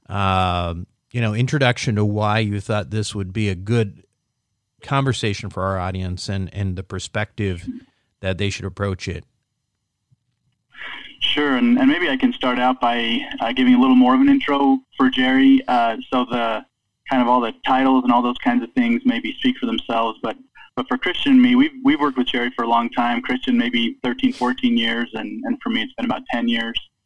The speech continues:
Speaker 2: And Jerry's been a, a teacher and a mentor, really a go-to for, for advanced planning, uh, concepts. And one of the things that, that makes him what he is, is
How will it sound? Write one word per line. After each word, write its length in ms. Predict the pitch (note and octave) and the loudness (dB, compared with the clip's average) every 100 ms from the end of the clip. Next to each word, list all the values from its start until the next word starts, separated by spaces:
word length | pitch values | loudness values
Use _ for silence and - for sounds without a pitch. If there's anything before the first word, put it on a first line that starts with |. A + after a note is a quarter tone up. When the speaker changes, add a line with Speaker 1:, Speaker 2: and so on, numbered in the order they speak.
| - - _ _ - | -20 -20 _ _ -6
Speaker 2:
And 140 | A#2 | -4
Jerry's 300 | - B2 B2 | 0 0 0
been 200 | B2 A#2+ | 0 0
a, 200 | A2+ G#2+ - _ _ _ _ _ - - | 0 -4 -8 _ _ _ _ _ -16 -12
a 60 | |
teacher 460 | - C#3+ C3 C3+ C3+ | -4 0 2 2 2
and 100 | A2 | 2
a 40 | |
mentor, 400 | A2+ B2 B2+ B2+ B2+ | 2 2 2 4 6
really 220 | C3 A#2 | 6 2
a 40 | |
go-to 580 | - A#2 A#2 - A#2+ A#2 - | -2 -4 -4 -2 -2 -2 -4
for, 320 | - - G#2 B2+ - | -6 -6 -6 -12 -10
for 140 | - G#3 | -8 -8
advanced 460 | - - - - - | -8 -6 -6 -8 -6
planning, 480 | A2 A2 G#2+ G#2+ - _ _ | -4 -4 -6 -8 -12 _ _
uh, 160 | A2 G#2 | -8 -8
concepts. 540 | - A2 A2+ - A#2 - - _ - - _ _ | -4 -4 -4 -6 -8 -10 -18 _ -20 -20 _ _
And 100 | - | 0
one 100 | E4+ | 2
of 60 | D#3 | 0
the 100 | C3 | 2
things 220 | B2+ B2 A#2 | 4 4 0
that, 200 | G#2 - - - _ | -8 -10 -14 -16 _
that 100 | A#2 | 0
makes 260 | B2 C3 - | 4 4 4
him 100 | B2 | 2
what 120 | A#2+ | 2
he 140 | A#2 | 0
is, 180 | A#2+ B2 | 0 -2
is 120 | A2+ | -4